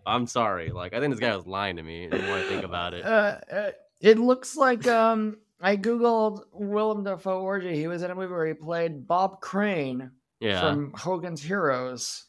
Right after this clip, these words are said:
Speaker 2: and apparently there was a big orgy scene with Greg Kinnear.
Speaker 1: <laughs> So he shoved the finger up Greg Kinnear's butt is what
Speaker 2: Y-, yeah,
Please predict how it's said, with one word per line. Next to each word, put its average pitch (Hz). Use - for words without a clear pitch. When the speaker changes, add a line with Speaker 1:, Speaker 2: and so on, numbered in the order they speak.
Speaker 2:
and 147
apparently 175
there 175
was 151
a 147
big 151
orgy 165
scene 123
with 127
Greg 147
Kinnear. 113
Speaker 1:
<laughs> -
So -
he 147
shoved 139
the 127
finger 131
up 107
Greg 117
Kinnear's 120
butt 139
is 160
what 160
Speaker 2:
Y-, 143
yeah, 147